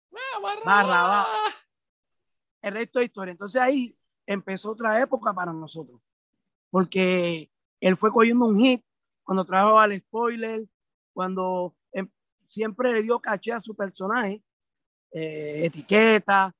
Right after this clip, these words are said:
Speaker 2: eh, mandaba a hacer las polos a Ian Wright, eh, la, la, la leyenda, siempre estaba creando uniforme y siempre le dio respeto, que es lo que fa-, le falta a mucha gente a, a, a la lucha libre, ¿no? Y a su personaje.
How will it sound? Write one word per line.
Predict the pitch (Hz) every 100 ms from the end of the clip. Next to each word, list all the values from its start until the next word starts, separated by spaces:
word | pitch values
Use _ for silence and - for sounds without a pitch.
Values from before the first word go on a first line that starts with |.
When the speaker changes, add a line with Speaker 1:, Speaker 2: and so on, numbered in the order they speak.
| _ _
Speaker 2:
eh, | 175 180
mandaba | 180 180 185 190
a |
hacer | 196
las | 196 180
polos | 196 202 190
a | 180
Ian | 180 160
Wright, | 160 208 226 220 220 _ _ _ -
eh, | 170 160 160 151 _ _ -
la, | 156 156
la, | 151 143 143 - - -
la | 165
leyenda, | 165 170 240 254 233 214
siempre | 190 240 269
estaba | - 262 262 262 _ _ _
creando | 214 208 233 247 240 202 _ _ -
uniforme | 220 226 269 262
y | 190
siempre | 202 220 226
le |
dio | 226 240
respeto, | 233 190 - 254 240 180 165 _ _ _ _ _
que | 180
es |
lo | 185
que | 208 208
fa-, | 220
le | 196 185
falta | 196 208
a |
mucha | 202 208 202 214
gente | 214 - 165 - _ _ _
a, | 180 180 180
a, | - 160 147 -
a | 156
la | 143 139
lucha | 156 185 170
libre, | 262 254 156
¿no? | 247 359 _ _ _ -
Y | 175
a |
su | 180
personaje. | 180 170 170 190 240 165